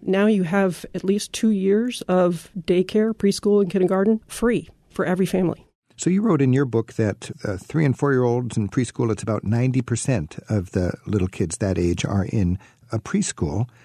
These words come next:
Speaker 2: whereas in the United States, it's just twenty-three percent. What is it like in Germany? I mean, is that, is it just considered the norm? I, I would think a lot of mothers would think,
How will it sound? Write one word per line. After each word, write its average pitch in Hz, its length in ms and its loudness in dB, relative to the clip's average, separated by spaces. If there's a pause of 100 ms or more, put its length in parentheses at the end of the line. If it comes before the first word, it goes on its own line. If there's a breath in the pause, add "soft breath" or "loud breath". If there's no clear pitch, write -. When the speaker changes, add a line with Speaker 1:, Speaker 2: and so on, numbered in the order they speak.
(140 soft breath)
Speaker 2:
whereas 131 240 0
in 139 80 2
the 131 60 2
United 135 240 0
States, 156 340 -4
it's 120 120 -8
just - 320 -4
twenty-three 143 600 0
percent. - 560 -6 (400 soft breath)
What 160 180 0
is 202 160 0
it - 80 -2
like 143 260 -2
in 135 80 2
Germany? 123 480 -2
I 104 80 -4
mean, 104 280 0
is 110 180 -2
that, 127 140 -2 (100)
is 117 160 0
it 117 80 -2
just 120 180 -2
considered 113 440 0
the 104 60 0
norm? 98 440 0
I, 117 240 -4
I 107 40 -2
would 104 160 -4
think 113 220 -4
a 101 40 0
lot 110 180 0
of 110 80 -6
mothers 104 400 0
would 101 160 -6
think, 107 260 -4